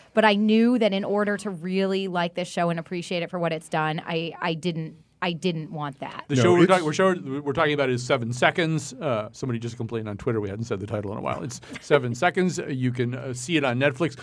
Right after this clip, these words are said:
Speaker 2: We should probably break so that we'll have time for recommendations. I do want to quickly mention just one,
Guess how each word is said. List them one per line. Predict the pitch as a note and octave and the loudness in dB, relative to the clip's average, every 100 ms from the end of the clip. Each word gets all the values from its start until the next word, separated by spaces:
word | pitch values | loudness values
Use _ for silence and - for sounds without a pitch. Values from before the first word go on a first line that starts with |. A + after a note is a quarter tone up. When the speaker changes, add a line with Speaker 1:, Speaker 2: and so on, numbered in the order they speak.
| - | -8
Speaker 2:
We | F#3+ | -4
should | D#3+ | 2
probably | D#4 A#3+ | 4 4
break | C3 F3+ | 4 0
so | - | 0
that | C3 | -2
we'll | A#2 | 0
have | B2 B2 | -2 -2
time | C#3 C3+ | -4 -2
for | B2 A#2+ | -2 0
recommendations. | C3+ C#3 C3 C3+ A2+ | -2 -2 0 -2 -2
I | C#3 | 0
do | A#3+ | 4
want | D#4 | 6
to | G3 | 4
quickly | - G3 F#3 | 2 -4 0
mention | D3+ D3+ C#3+ A2+ - - | 0 0 0 -4 -6 -18
just | - C#3 | -16 -8
one, | C#3 D#3+ D3+ | 0 2 2